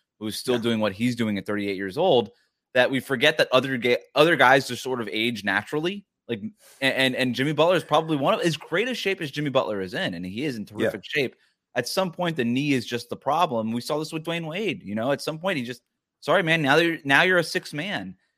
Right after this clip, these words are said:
Speaker 1: And I'm not saying that Jimmy Butler is at that stage in his career. We, we're not that far removed from him being like Michael Jordan in the first two rounds of the playoffs. But,
Speaker 2: Right.
Speaker 1: um, I, I think it is something at least to monitor. Uh,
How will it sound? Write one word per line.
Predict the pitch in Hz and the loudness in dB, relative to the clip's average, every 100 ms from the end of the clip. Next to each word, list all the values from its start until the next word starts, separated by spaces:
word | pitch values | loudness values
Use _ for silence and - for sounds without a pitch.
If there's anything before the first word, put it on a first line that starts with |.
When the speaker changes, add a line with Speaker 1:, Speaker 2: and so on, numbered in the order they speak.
| _ - | _ 2
Speaker 1:
And | 147 | 2
I'm | |
not | 185 190 | 4 0
saying | 190 165 | 0 -4
that | |
Jimmy | 143 151 | -4 0
Butler | 143 131 | 2 2
is | 131 | 2
at | 131 - | 0 2
that | 120 - | 0 0
stage | - 120 | -4 -2
in | 113 | -4
his | 107 | -8
career. | - 131 160 | -8 -4 -4
We, | 131 120 131 127 | -4 -4 -6 -4
we're | 127 | -4
not | 143 180 - | -4 -6 -8
that | 139 _ - | -12 _ 0
far | 131 | 0
removed | 117 127 147 131 | 2 -2 -4 -4
from | 117 | -6
him | 117 120 | -6 -6
being | 120 117 | -6 -6
like | 110 117 | -8 -6
Michael | 117 117 | -6 -6
Jordan | 101 123 135 113 | -4 -4 -2 -4
in | 104 | -6
the | |
first | 101 120 - | -6 -8 -10
two | - 117 | -12 -6
rounds | 113 113 | -6 -6
of | 104 | -8
the | 98 | -14
playoffs. | 147 175 110 95 - | -4 -2 -2 -4 -6
But, | 110 104 _ _ _ _ - | -6 -6 _ _ _ _ -18
Speaker 2:
Right. | - | 0
Speaker 1:
um, | 120 117 113 113 107 _ _ _ _ _ - | 4 6 4 0 -6 _ _ _ _ _ -4
I, | 131 135 | 0 2
I | |
think | 139 156 | 2 2
it | 143 | 2
is | 135 | 2
something | 131 147 131 | 0 -4 -2
at | 123 | -4
least | 127 117 - _ _ _ 78 73 | -6 -8 -10 _ _ _ -20 -10
to | 117 | -6
monitor. | 113 120 127 113 101 95 _ _ _ _ _ - | -2 0 0 0 0 -2 _ _ _ _ _ 2
Uh, | 127 123 | 4 4